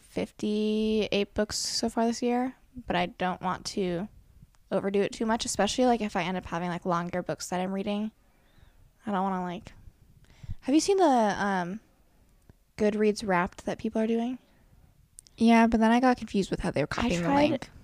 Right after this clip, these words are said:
Speaker 1: I was like, I was trying to look up how to do it, and I could not figure, I didn't spend that much time looking into it.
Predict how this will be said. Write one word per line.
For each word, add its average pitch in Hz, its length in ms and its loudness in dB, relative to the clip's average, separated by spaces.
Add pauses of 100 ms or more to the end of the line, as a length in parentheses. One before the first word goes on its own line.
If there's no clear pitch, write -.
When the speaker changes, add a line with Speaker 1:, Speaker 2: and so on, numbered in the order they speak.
(140)
Speaker 1:
I 233 100 2
was 262 160 0
like, 254 260 0
I 240 140 0
was 311 120 0
trying 277 180 -4
to 262 40 0
look 247 120 -2
up 247 80 -4
how 233 100 0
to 208 80 2
do 214 160 -2
it, 180 240 -4
and 208 100 -6
I 208 60 -6
could - 160 -10
not 208 160 -6
figure, 208 420 -4
I 196 60 -4
didn't 214 160 -6
spend 185 180 -6
that - 80 -8
much - 120 -12
time 196 180 -6
looking 214 240 -8
into 214 220 -8
it. 220 160 -8